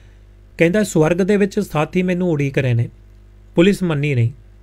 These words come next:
ਬਹੱਤਰ ਹੂਰਾਂ ਹੋਕਾ ਲੈ ਕੇ ਬੈਠ ਗਈਆਂ ਸੀ ਕਿ ਭਾਈ ਇਹਨਾਂ ਨੌਆਂ ਨੂੰ ਤਾਂ ਬਹੱਤਰ ਬਹੱਤਰ ਦੇਤੀਆਂ ਤੇ ਦਸਵੇਂ ਨੂੰ ਕਿੱਥੋਂ ਦਈਏ, ਉਹ ਤਾਂ ਆਇਆ ਹੀ ਨਹੀਂ। ਬਹੱਤਰ ਹੂਰਾਂ ਹੋਕਾ ਲੈ ਕੇ ਬੈਠ ਗਈਆਂ ਹੋਣਗੀਆਂ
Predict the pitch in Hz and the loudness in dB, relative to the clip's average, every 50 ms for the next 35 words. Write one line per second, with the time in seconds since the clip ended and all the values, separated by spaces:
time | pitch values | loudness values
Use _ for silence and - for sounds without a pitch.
0 | - - - - - - - - - - - - 139 139 143 139 151 135 - - | -20 -20 -20 -20 -20 -20 -20 -20 -20 -20 -14 -8 -4 -2 -2 0 -2 -4 -4 -2
1 | - 185 185 190 139 147 147 151 170 170 175 139 123 135 139 139 - 190 185 180 | 0 0 0 0 0 0 0 0 0 0 -2 -2 -2 -2 -4 -2 -2 -2 -2 0
2 | 170 156 151 147 160 160 151 135 135 131 127 123 123 127 135 143 151 156 143 147 | 0 -2 -2 -2 -2 -2 -2 0 -2 -2 0 -2 -2 -2 -2 -4 -4 -2 0 0
3 | 120 110 110 - - - - - - - - - - - - - - - - 143 | 0 0 -2 -6 -14 -20 -20 -20 -20 -20 -20 -20 -20 -20 -20 -20 -14 -6 -6 -6
4 | 139 - 147 127 139 165 175 175 185 185 160 135 131 135 156 175 185 185 180 190 | -2 -2 -2 0 0 0 0 0 0 -2 -2 -2 -2 -2 -2 -2 -4 -4 -2 -2
5 | 175 175 180 180 - 151 143 143 170 170 - 151 135 131 135 135 135 123 147 156 | -2 -2 -4 -4 -4 -4 -4 -4 -4 -4 -4 -6 -4 -2 -2 -4 -4 -4 -6 -6
6 | 160 - 160 131 131 127 131 147 156 170 175 170 156 151 151 - 151 143 139 131 | -4 -4 -2 -2 -2 -2 -2 -4 -4 -4 -4 -2 -4 -4 -4 -4 -6 -4 -4 -4
7 | 131 131 139 165 - - - 139 143 - 151 131 123 120 120 123 127 123 120 120 | -4 -6 -6 -8 -10 -8 -6 -6 -4 -2 -2 0 2 2 2 2 0 -2 -4 -6
8 | - - - - - - - - - - - - - - - 127 127 120 123 113 | -8 -16 -20 -20 -20 -20 -20 -20 -20 -20 -20 -20 -20 -8 -2 0 0 2 0 0
9 | - 147 160 139 143 143 147 156 151 135 131 127 127 - 165 160 160 156 151 - | -2 -2 0 0 0 0 0 -2 -2 -2 -4 -4 -4 -4 -2 -2 -2 -2 -2 -2
10 | 160 143 143 143 139 135 143 139 147 156 160 147 147 147 147 151 160 165 156 131 | -2 -2 -2 -2 -4 -4 -4 -4 -4 -4 -4 -4 -4 -4 -4 -2 -4 -4 -4 -4